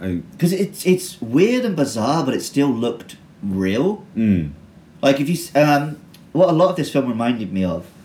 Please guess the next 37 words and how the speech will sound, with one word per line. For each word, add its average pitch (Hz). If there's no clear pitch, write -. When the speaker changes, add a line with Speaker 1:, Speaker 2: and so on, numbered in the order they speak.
Speaker 2:
have 113
you 151
ever 170
seen 165
those 127
deer 107
where 117
they 113
die 113
in, 104
like, 98
Alaska 110
and 98
they're 98
frozen 107
upright? 117
And, 127
like, 113
half 127
of, -
half 127
of 113
it -
melts 117
and 107
then 104
that 110
half 113
of 110
the 104
body 107
rots, 104
but 117
it's 98
still 110
stood 104
there? 127